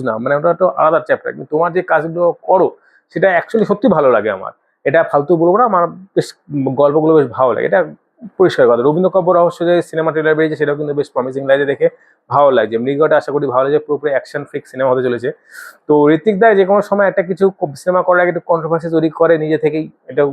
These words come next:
ভুলভাল বলে দিয়ে, তো সেটাও তৈরি করার চেষ্টা করে, মার্কেটিং করে, এটাকে মার্কেটিং বলে আমরা বুঝি। যাই হোক, তো সেটাও ভালো লাগে। আর সত্যি কথা বলতে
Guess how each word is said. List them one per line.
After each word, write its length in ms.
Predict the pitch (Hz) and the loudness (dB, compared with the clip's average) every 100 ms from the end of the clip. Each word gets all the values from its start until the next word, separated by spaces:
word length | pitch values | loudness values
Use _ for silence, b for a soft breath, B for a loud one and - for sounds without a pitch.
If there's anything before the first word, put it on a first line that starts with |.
| 127 | -4
ভুলভাল 300 | 120 139 139 135 | 0 2 2 2
বলে 180 | 139 131 | 0 0
দিয়ে, 100 | 135 | -2
তো 100 | 147 151 | -2 -4
সেটাও 260 | 147 151 151 | 0 0 2
তৈরি 200 | 151 139 | 0 0
করার 160 | 143 135 | 0 -2
চেষ্টা 160 | - 147 | -4 0
করে, 120 | 147 | 0
মার্কেটিং 320 | 135 131 147 156 | 2 -2 -2 -2
করে, 120 | 139 | -2
এটাকে 200 | 285 302 202 | -2 -2 0
মার্কেটিং 260 | 147 160 160 | 0 -2 -4
বলে 120 | 151 | 0
আমরা 140 | 147 143 | 2 0
বুঝি। 260 | 131 143 143 _ _ _ _ _ | -2 -8 -10 _ _ _ _ _
যাই 120 | 151 139 | 0 2
হোক, 100 | 151 - b b | 0 -8 b b
তো 60 | 180 | -2
সেটাও 240 | 165 196 | 2 2
ভালো 240 | 180 160 175 | 2 2 2
লাগে। 260 | 165 120 107 - b b - | 2 0 -4 -12 b b -4
আর 200 | 123 131 | 0 2
সত্যি 180 | - 151 | 0 0
কথা 120 | 202 214 | 2 2
বলতে 140 | 220 | 2